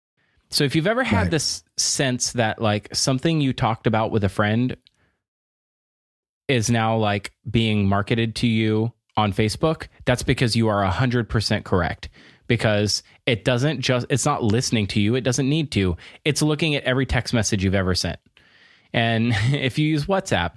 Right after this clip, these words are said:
Speaker 1: as a messenger product, it's looking at every message you have ever sent. And those are things that, like, I don't think is unique to,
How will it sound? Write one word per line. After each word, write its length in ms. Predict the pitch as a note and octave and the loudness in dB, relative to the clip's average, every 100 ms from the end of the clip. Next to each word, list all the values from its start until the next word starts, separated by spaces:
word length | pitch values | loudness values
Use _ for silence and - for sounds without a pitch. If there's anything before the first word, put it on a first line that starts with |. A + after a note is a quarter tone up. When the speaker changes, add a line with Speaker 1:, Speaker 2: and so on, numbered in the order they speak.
| - | -2
Speaker 1:
as 160 | A2 | 0
a 40 | C3 | 2
messenger 440 | D3 C#3+ B2+ G#2 | 0 0 0 0
product, 460 | F2+ E2+ D2+ - - _ - _ | 0 0 0 -6 -10 _ -20 _
it's 180 | - G#2+ | -2 0
looking 320 | B2 B2 D3 | 0 0 0
at 80 | B2+ | 0
every 200 | A#2 C3 | 0 0
message 340 | C3 A#2+ - G2+ | 0 0 -2 0
you 120 | G2 | 2
have 100 | F#2+ | 2
ever 180 | G2+ G#2 | 0 -2
sent. 280 | - F2+ - _ - - _ _ - | -2 -6 -6 _ -20 -20 _ _ -2
And 140 | C#3 | 0
those 180 | F3 G3+ | 2 0
are 60 | |
things 380 | G#3+ G3+ F3+ D3 | -2 0 0 0
that, 320 | C#3+ B2+ - | 0 -2 -2
like, 320 | C3 B2+ _ _ _ _ _ _ - | -2 -2 _ _ _ _ _ _ -2
I 100 | C#3 | 0
don't 180 | F3 - | 0 0
think 180 | D#3+ | 0
is 180 | C#3+ A2 | 0 0
unique 480 | A#2 G#2 A2 B2 - | 0 2 0 -2 -6
to, 460 | - F#2+ F#2 F#2 | 0 2 2 0